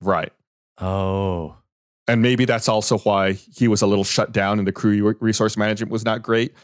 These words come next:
Speaker 1: And he was not really processing what was going on. He might have, in, mentally, he might have been really focusing on, "Oh no, I have to do this thing. It's gonna be difficult."
Speaker 2: Mm.
Speaker 1: But again, there's no way we can know that for certain.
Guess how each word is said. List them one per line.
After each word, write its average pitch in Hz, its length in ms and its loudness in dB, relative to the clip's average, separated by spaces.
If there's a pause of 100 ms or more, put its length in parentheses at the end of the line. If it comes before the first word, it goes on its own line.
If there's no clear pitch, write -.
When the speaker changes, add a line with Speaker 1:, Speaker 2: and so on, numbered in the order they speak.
(120)
Speaker 1:
And 113 140 -2
he 113 80 2
was 110 260 0
not 117 220 0
really 110 180 0
processing 107 560 0
what 107 120 2
was 107 100 -4
going 107 260 2
on. 113 220 0 (180)
He 127 140 0
might 113 160 2
have, 104 100 -2 (160)
in, 156 300 2
mentally, 147 380 2
he - 100 -2
might 123 160 2
have 117 80 -2
been 113 160 0
really 120 200 0
focusing 110 500 0
on, 98 180 0 (520)
"Oh 120 120 2
no, 98 480 2
I 101 100 -12
have 110 160 0
to 107 80 -2
do 113 160 2
this 104 220 0
thing. 92 320 -4 (400)
It's 131 160 -4
gonna 107 180 0
be 98 340 0
difficult." - 540 -6 (160)
Speaker 2:
Mm. 104 520 -2 (1600)
Speaker 1:
But 110 140 2
again, 104 300 0
there's 110 180 0
no 113 80 4
way 98 100 2
we 92 120 -2
can 95 100 -2
know 80 140 2
that 82 120 -4
for - 120 -8
certain. - 340 -8